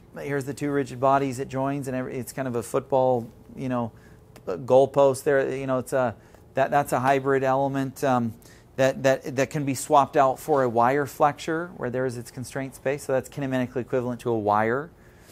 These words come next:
Okay, here's, here's a hybrid element that, um, uh, you know, just does a,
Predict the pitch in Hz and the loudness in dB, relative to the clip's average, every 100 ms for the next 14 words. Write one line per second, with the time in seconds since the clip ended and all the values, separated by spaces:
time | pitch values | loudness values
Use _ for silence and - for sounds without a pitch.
0 | - - - - 120 131 135 - - - | -20 -20 -16 -8 -6 -2 -2 -4 -10 -20
1 | - - 156 160 151 - 135 156 156 135 | -10 2 6 6 4 -2 0 2 4 4
2 | 139 147 147 139 139 143 143 131 147 131 | 4 2 2 2 2 2 -2 -4 0 0
3 | - 127 123 113 - - - - - 135 | 0 -2 -2 -4 -12 -20 -20 -20 -6 2
4 | 127 120 117 - 143 131 120 123 - - | 4 4 4 0 -4 -2 -2 -2 -8 2
5 | 151 135 - 135 123 - 135 - 139 - | 4 4 4 4 4 0 0 0 -2 -8